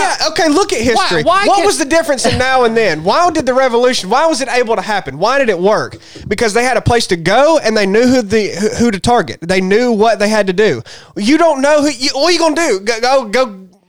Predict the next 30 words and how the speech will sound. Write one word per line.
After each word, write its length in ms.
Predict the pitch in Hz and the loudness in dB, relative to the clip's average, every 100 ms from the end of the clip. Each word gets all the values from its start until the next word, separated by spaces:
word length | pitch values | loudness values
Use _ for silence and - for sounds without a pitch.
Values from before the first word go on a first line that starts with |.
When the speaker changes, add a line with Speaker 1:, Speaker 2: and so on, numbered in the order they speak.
| - | -4
Speaker 1:
make 220 | 240 262 | -2 -2
Sleepy 340 | - 269 - | -2 -2 -2
Joe 300 | 233 254 285 | 0 2 2
go 280 | 285 294 302 | 2 2 4
away? 300 | 311 330 330 - - | 4 2 -2 -4 -4
What's 180 | 392 427 | -2 0
that 180 | 440 392 | -2 0
gonna 200 | 381 339 | 2 2
do, 200 | 339 311 | 2 2
man? 360 | 320 403 403 - - - - - | 2 2 -2 -4 -12 -20 -12 -4
That 100 | 392 | -2
ain't 80 | |
gonna 140 | 381 370 | 0 2
do 140 | 370 | 2
nothing. 480 | 392 453 - 320 156 - _ _ - - - - - | 0 -2 -2 -2 -4 -10 _ _ -10 -8 -8 -10 -20
Speaker 2:
Oh, 160 | 175 - | -20 -12
man, 240 | 156 190 | -8 -8
you 80 | 180 | -8
gotta 300 | 160 190 190 | -6 -6 -8
develop 420 | 123 113 165 147 | -10 -6 -6 -8
an 280 | - 127 - | -10 -10 -10
intel 240 | 127 82 90 | -12 -14 -16
network. 520 | 87 - 107 - - _ _ _ _ | -18 -16 -14 -16 -18 _ _ _ _
Speaker 1:
<laughs> 400 | _ _ _ _ | _ _ _ _
I 1080 | - - - - 554 640 - 539 - - 392 - | -4 -4 -6 -8 -10 -14 -16 -18 -12 -10 -10 -12
mean, 340 | 330 - - 190 - _ _ _ - - - | -12 -12 -12 -14 -16 _ _ _ -20 -20 -10
Speaker 2:
Look, 220 | 208 151 | -6 -6
man. 240 | 120 120 123 | -6 -6 -2
Speaker 1:
like, 240 | 240 233 | -4 -4
i-, 360 | - - 107 | -10 -20 -20